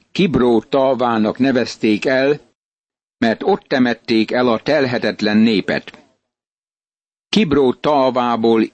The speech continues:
elindult a nép Hacérót felé, és Hacérótban tartózkodtak.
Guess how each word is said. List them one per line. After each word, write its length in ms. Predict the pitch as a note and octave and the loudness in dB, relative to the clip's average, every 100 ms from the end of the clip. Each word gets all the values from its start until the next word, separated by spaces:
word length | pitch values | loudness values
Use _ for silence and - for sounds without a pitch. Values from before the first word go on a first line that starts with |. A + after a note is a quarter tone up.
| _ | _
elindult 600 | D3 E3+ C#3+ A#2+ A#2+ G#2+ | -2 2 4 4 4 2
a 60 | A2 | 2
nép 300 | G#2+ A#2+ A#2+ | 2 0 -2
Hacérót 720 | - D#3 - B2 G#2+ G2+ G2 | -4 -4 0 0 2 2 0
felé, 440 | - A#2 A#2+ B2+ C3+ _ _ _ _ _ _ _ | 0 0 2 0 -2 _ _ _ _ _ _ _
és 220 | G#2+ G2+ | -2 -2
Hacérótban 920 | - E3 - C#3 B2 B2 A2 G#2+ F#2+ F#2 | -2 -4 0 0 2 2 0 0 0 0
tartózkodtak. 1200 | B2+ A2+ - F#2+ E2+ - F#2 - - D#2+ - | -2 -2 -2 -2 -2 -4 -4 -6 -6 -6 -6